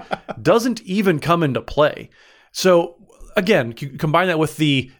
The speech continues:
Speaker 2: "Did you pay the one?" type of argument, except people are gonna be more willing to pay to stay alive than they are to give you a card versus, like, Rhystic Study, the very obvious comparison there. But also the, the backside, the Saga, in addition to needing to sacrifice creatures, which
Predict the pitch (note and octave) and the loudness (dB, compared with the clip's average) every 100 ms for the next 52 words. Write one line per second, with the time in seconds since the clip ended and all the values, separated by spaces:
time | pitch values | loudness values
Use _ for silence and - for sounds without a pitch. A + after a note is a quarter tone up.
0 | - E3+ D3+ E3+ D#3+ C#3+ B2 C#3+ D#3 D3 | -4 -2 0 0 2 2 2 2 0 -2
1 | C3+ A#2+ D3 G#3 D#3 C3 C#3 - D#3 C#3 | -2 0 2 2 -2 -2 -4 0 0 0
2 | - - A3 D4 A3 G#3 D#3+ D3 C#3 F#3+ | -4 -8 -4 -2 0 0 -4 -8 -4 0
3 | D3 F3 D3+ E3+ D#3+ - C#3+ B2 - - | 2 4 4 2 0 -2 -2 -2 -6 -6
4 | F3+ E3 D3+ C3+ - _ _ _ _ - | 0 2 0 -2 -12 _ _ _ _ -4
5 | D3+ B2 - D3 A#2+ A2 C#3 F#3 D3+ C#3 | -2 -2 0 2 2 2 2 2 2 0
6 | C#3 C3 B2+ B2+ A2+ G#2+ - D#3+ C3+ A#2+ | -2 -2 -2 -6 -6 -8 -4 -2 0 -2
7 | A#2 A2+ A#2+ - B2 C#3 C#3 B2+ - B2+ | -6 -4 -4 -4 0 0 2 -6 -2 -2
8 | A2 A2 A#2 A#2 A2+ A#2 A#2 A#2 A2+ G#2+ | -2 -2 0 0 0 0 0 -4 -8 -6
9 | A#2 A2 A2+ A2+ A#2+ A#2 - _ _ _ | -4 -4 -6 -2 -2 -2 -10 _ _ _
10 | _ - F3 F#3+ A3 A3 F3+ E3+ F3 - | _ 0 2 2 2 2 2 4 2 2
11 | D#3+ D3+ F3 A3+ - D#3 C3 A#2+ - D#3+ | -2 0 0 -2 0 0 0 -6 0 2
12 | F3 C3 A2+ A#2 - _ _ - F3 D#3 | 2 0 -2 -4 -10 _ _ 2 2 4
13 | G3+ A3+ F#3+ - A#3+ A3+ C#3+ C#3+ D#3 C#3+ | 0 0 -2 0 2 4 2 0 -2 -4
14 | C#3 - C3+ D3 - C#3 C3 - F#3+ D#3+ | -6 -2 0 0 0 0 -2 -4 -4 -4
15 | A3+ - | -6 -8